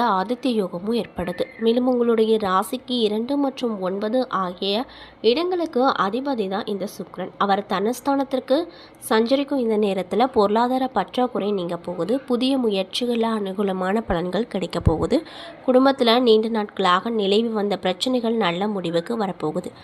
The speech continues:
குறிப்பா பொருளாதாரத்துல நிறைய ஏற்படும்.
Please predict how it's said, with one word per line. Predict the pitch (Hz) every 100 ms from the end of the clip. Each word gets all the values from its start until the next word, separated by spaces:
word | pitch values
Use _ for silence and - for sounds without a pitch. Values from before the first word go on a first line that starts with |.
| - - -
குறிப்பா | - 330 339 277 285
பொருளாதாரத்துல | 247 226 220 214 208 214 214
நிறைய | 226 180 180 202 220 220 -
ஏற்படும். | 196 175 175 208